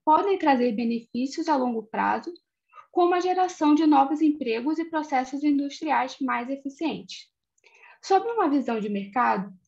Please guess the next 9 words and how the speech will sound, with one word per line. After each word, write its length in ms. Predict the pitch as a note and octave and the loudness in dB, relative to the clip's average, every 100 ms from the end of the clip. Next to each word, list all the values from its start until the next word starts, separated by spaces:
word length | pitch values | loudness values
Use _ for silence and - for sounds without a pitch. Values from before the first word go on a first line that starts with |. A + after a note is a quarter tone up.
| _ _ - | _ _ 2
constatou-se 960 | D4+ D4+ - D4+ D4+ D4+ C#4+ F4 - F4 | 4 4 2 2 2 0 -2 -2 -4 -4
que 180 | - A3+ | -4 -2
um 160 | A#3+ D#4+ | 0 2
dos 160 | F4+ | 2
maiores 480 | E4+ C#4+ C4 E4 F#4+ | 2 2 4 2 0
desafios 640 | E4 D4+ - A3 G#3 G#3 | -2 -4 -4 -6 -6 -6
do 80 | A3 | -8
setor 340 | - B3 D4+ | -8 -6 -4
financeiro 720 | D#4 D#4+ B3+ - C4 C#4 A#3 | 0 0 0 -2 0 0 -2